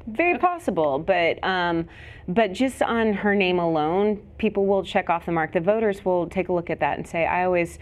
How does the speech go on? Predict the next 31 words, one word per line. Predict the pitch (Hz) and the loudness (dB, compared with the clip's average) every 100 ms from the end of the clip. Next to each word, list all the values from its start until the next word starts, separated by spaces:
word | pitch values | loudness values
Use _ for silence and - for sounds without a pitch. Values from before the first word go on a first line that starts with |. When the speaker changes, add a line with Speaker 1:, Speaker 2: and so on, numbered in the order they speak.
| - - - | -18 -18 -12
Speaker 1:
appreciate | - 175 165 165 156 | -2 -2 2 0 2
that | 143 147 | -2 0
there." | 143 78 196 | -2 -2 -2
It's | 196 - | -4 -2
extremely | - - - 240 247 247 233 214 | -4 -6 -2 0 2 2 2 2
rare, | 170 147 - | 2 2 0
extremely | - - 226 214 208 202 | -6 -4 0 2 2 2
rare | 180 165 165 | 2 0 -2
for | - 170 160 151 | -2 0 2 0
a | 170 165 | 0 -2
performance | 165 165 175 165 156 - - - 180 | -4 -6 -4 -2 -4 -10 -18 -18 -4
by | 170 165 | -2 0
one | 156 156 | 0 2
actor | 143 143 160 139 | 0 0 -2 0
or | |
actress | - 143 - 147 | 0 -2 -6 -6
to | - | -4
go | 147 | 0
up | 135 143 | 0 -2
against | 143 127 139 - - - - - - - | -2 -2 -4 -10 -20 -20 -20 -20 -14 -2
another | 170 160 156 147 | 0 2 2 0
of | 147 | 2
their, | 151 143 147 - - - | 2 2 0 -4 -14 -4
their | 165 147 143 | 0 2 0
performances | - 175 247 220 196 165 | -2 -2 0 0 0 -4
from | - 151 | -2 -6
that | 143 - | -4 -6
year. | - 139 - - | -4 -4 -4 -4
Extremely | - - 233 214 185 156 | -6 0 2 2 2 0
rare. | 135 - - - | 0 -2 -8 -4
Um, | 190 175 147 143 | 0 0 0 -2